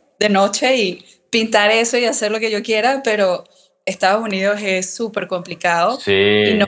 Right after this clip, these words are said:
Speaker 1: quiero que me deporten <laughs> por
Speaker 2: Sí, no.
Speaker 1: vandalismo. <laughs> Sí.
Speaker 2: No,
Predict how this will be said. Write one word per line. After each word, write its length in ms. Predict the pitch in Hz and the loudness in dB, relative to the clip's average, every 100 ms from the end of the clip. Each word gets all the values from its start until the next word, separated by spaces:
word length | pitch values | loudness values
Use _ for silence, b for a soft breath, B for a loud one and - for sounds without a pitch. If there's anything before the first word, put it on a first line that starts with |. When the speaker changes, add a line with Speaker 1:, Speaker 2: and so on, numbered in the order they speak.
| 180 | 2
Speaker 1:
quiero 800 | - 220 196 202 202 180 170 - - | 2 2 4 4 4 4 0 -4 -14
que 80 | |
me 140 | 190 180 | -8 -8
deporten 460 | 185 202 180 226 294 | -4 -2 -2 0 2
<laughs> 960 | 349 494 - 554 - - - - _ | 4 2 2 -2 -6 -12 -18 -20 _
por 100 | - | 0
Speaker 2:
Sí, 80 | 143 | 2
no. 220 | 135 113 107 | 4 4 2
Speaker 1:
vandalismo. 400 | 220 247 247 - | 0 -4 -6 -2
<laughs> 80 | 311 330 - 311 - B B B B | 2 2 2 -4 -4 B B B B
Sí. 460 | - - 202 175 - _ _ _ _ | -16 -8 -8 -8 -16 _ _ _ _
Speaker 2:
No, 220 | 143 151 | 2 2